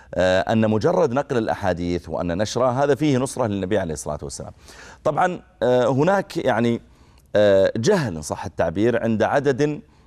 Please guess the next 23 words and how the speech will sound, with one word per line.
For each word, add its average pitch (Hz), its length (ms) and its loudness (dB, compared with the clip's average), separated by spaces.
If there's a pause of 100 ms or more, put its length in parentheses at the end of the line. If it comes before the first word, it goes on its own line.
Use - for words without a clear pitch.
(120)
من 110 120 2
الأمم 139 520 0 (240)
عن 113 80 0
رسول 110 280 -2
الله 107 160 0
عليه 90 160 -2
الصلاة 87 380 -4
والسلام، - 360 -12 (440)
وأنا 107 160 0
قد 107 200 -4
واجهت 104 380 0
أشخاصاً 95 580 -2
كثر، 104 260 0 (520)
آه، 87 340 2
لا 123 120 4
يتكلمون 110 520 -2
العربية 87 540 -2
ولا 165 320 2
ي-، 156 180 0
ولا 160 240 2
يدري 135 640 -2
يعني، 90 380 -2
آه، 95 80 -6